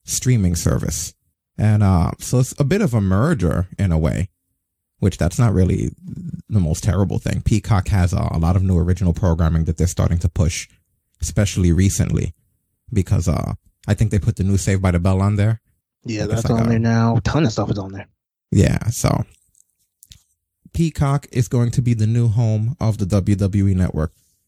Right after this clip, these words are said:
Speaker 1: Now, without even looking at the program here, it's to my understanding that what they're doing is there's gonna be two, uh, pay tiers. First pay tier is going to be the regular W W E Network that you're used to,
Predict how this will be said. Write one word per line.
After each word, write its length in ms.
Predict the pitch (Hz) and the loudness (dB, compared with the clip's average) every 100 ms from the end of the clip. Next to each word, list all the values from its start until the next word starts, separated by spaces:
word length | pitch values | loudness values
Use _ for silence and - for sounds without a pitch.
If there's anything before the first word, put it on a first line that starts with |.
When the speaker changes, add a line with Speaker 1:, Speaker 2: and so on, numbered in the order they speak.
| _ _ _ _ - | _ _ _ _ -2
Speaker 1:
Now, 100 | 117 | 0
without 280 | 117 160 151 | 2 2 2
even 200 | 123 117 | 2 2
looking 260 | 117 120 | 0 0
at 100 | 107 | -2
the 80 | - | -2
program 440 | - 110 101 87 | 0 0 2 0
here, 140 | 90 90 | 2 0
it's 100 | - | 0
to 120 | 123 | 0
my 260 | 110 185 170 | 0 2 2
understanding 640 | 107 98 - 98 101 98 | 2 0 0 0 2 2
that 80 | 98 | 2
what 180 | 95 | 2
they're 120 | 110 92 | 0 0
doing 280 | 113 110 | 0 0
is 100 | 98 | 0
there's 140 | 92 92 | -2 0
gonna 160 | 104 | 0
be 160 | 87 - | -2 -4
two, 520 | - - 127 123 120 - - | -4 -2 0 0 -2 -6 -2
uh, 340 | 98 92 104 - _ _ _ _ _ _ - | 0 0 -2 -6 _ _ _ _ _ _ -2
pay 220 | 123 110 | 0 0
tiers. 460 | 101 85 - - - _ _ _ - | 0 -4 -4 -12 -18 _ _ _ -2
First 240 | 160 - | -2 0
pay 240 | - 127 120 | 2 2 2
tier 340 | 143 117 117 | 0 2 2
is 140 | 107 101 | 0 0
going 260 | 104 104 | 0 0
to 120 | 98 98 | -2 0
be 480 | 98 90 85 - - | 0 0 -4 -10 -4
the 140 | 104 | 0
regular 460 | 98 110 104 104 95 | 2 2 0 0 2
W 300 | 98 98 98 | 0 0 0
W 340 | 98 90 90 | 0 2 2
E 80 | 90 | 2
Network 380 | 90 90 92 - | 2 0 -2 -2
that 180 | 78 71 | -2 0
you're 100 | 85 | 0
used 380 | 90 98 - | 2 0 0
to, 280 | 87 87 101 | -2 0 -2